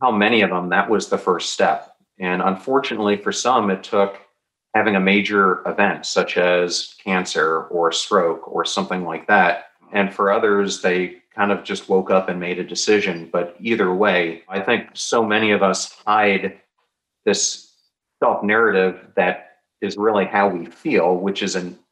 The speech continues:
highly negative perception of who we are, and which, and that's what leads us to pursue these things in our lives that are so unhealthy, instead of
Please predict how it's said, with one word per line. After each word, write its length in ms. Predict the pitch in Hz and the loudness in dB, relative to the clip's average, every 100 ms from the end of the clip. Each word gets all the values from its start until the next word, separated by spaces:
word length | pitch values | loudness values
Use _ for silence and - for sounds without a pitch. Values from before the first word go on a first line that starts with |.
| _ _ _ _ - | _ _ _ _ 0
highly 280 | 131 131 107 | 2 2 2
negative 600 | 95 95 113 104 98 - | 2 2 2 2 0 0
perception 520 | 90 - 101 - 92 | -6 -2 -2 -2 -6
of 120 | 90 101 | -4 -4
who 80 | 95 | -4
we 140 | 87 | -2
are, 460 | 90 98 85 82 - _ _ _ _ 98 | 2 2 2 -2 -10 _ _ _ _ 0
and 280 | 95 95 | 2 2
which, 360 | 101 98 - - | 0 0 -4 -4
and 120 | 98 | 0
that's 300 | 104 104 - | 2 0 0
what 220 | 101 - | -2 -2
leads 340 | 98 104 104 104 | -4 -2 -2 2
us 300 | 98 95 - | 2 2 -6
to 100 | - | -6
pursue 680 | 90 - - 110 104 98 - | -6 -4 2 4 4 2 -2
these 560 | 95 90 - - - _ _ | -6 -4 -6 -8 -12 _ _
things 240 | 117 120 110 | -2 -2 0
in 60 | |
our 180 | 95 92 | 0 2
lives 300 | 90 92 - | 2 0 0
that 140 | 98 90 | -2 -2
are 80 | |
so 260 | - 107 92 | -2 -2 -2
unhealthy, 580 | 87 120 127 101 85 85 | -4 0 -2 -2 -8 -8
instead 400 | 90 - - 107 | -8 -4 0 2
of 300 | 98 95 90 | 4 2 -2